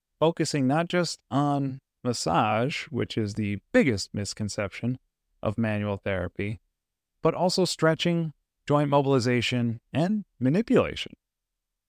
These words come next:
Let's peel back the layers of these therapeutic wonders.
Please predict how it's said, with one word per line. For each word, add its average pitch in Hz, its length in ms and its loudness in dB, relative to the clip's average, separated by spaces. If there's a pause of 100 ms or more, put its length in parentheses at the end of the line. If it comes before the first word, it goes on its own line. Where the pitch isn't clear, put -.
(400)
Let's 175 160 2
peel 214 240 0
back 196 240 4
the 147 100 4
layers 123 440 4
of 101 120 -4
these 95 220 -8
therapeutic 113 640 -2
wonders. - 640 -10